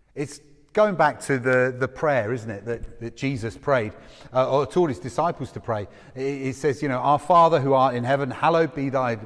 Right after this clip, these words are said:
name. Your kingdom come, your will be done on earth as it is in heaven." There's that call again, that we are, uh, called to be a people who bring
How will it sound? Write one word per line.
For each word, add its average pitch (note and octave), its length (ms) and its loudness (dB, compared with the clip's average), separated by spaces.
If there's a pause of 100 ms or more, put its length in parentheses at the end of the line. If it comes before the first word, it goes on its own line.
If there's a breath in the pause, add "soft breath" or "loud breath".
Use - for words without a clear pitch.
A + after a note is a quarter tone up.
(140)
name. G2+ 360 -6 (360 loud breath)
Your C3 420 6
kingdom D#3 420 -2
come, C3 280 -2 (240 loud breath)
your G3 440 6
will G#3+ 280 10
be E3 160 0
done C#3+ 540 4
on C3 360 0
earth G#3+ 600 4 (260 loud breath)
as D3+ 240 0
it D#3 100 0
is C#3+ 480 -2
in C3+ 420 -4 (180 loud breath)
heaven." A2 500 -2
There's F3+ 220 0
that D#3 180 0
call G#3+ 320 2
again, G#2 400 -4 (260 loud breath)
that C3+ 300 2
we F3+ 220 0
are, D3+ 580 0
uh, C#3 40 -8
called - 280 -4
to C#3 80 -2
be C3+ 100 0
a B2 60 0
people D3+ 380 -4
who B2 100 -4
bring A#2 320 -4